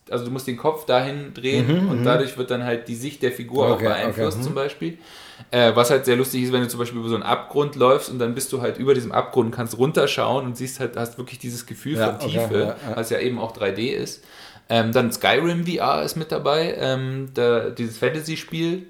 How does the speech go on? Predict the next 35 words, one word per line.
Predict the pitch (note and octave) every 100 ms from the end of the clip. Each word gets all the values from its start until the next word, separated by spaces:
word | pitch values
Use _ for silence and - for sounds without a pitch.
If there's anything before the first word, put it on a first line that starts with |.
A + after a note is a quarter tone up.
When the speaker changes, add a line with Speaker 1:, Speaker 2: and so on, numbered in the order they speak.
| _
Speaker 2:
Genau, | C#3 C3
das | C3+
ist | D#3 D#3
im | D3+
Grunde | C#3 G3
das | E3 - -
Kom-, | C#3+ C3+ B2 C3
Inhalt | D#3+ E3 G3+ A3+ G3+
Speaker 1:
Das | G3
Speaker 2:
derselbe |
wie | D#3
Speaker 1:
komplette | D#3 F3 C3+ C3
Spiel, | D3+
Speaker 2:
Skyrim, | D3 F#3+ G3+
Speaker 1:
ja. | G3+ A#2+
Speaker 2:
aber | C#3+ D#3 C3
eben | C3+ C#3 C#3
in | C#3+ C3+ C3 C3+
V | A#2 A2+ A#2+
R. | C3 D#3 D#3+ -
Speaker 1:
Genau, | C3+ A#2+
ist | A#2
auch | C3+ C3
echt, | D3 - -
äh, | D3 C#3
eine | C3 B2
coole | D3+ E3+ E3 D3
Umsetzung | C#3+ D#3 D#3 D#3 D3 C#3+
in, | A2+ C3
in, | A#2+ B2 A#2+ F#2
in | A#2 A#2+
V | A#2
R | G#2 C3
gemacht, | C3+ A2+ D3 - -
äh, | B2+ B2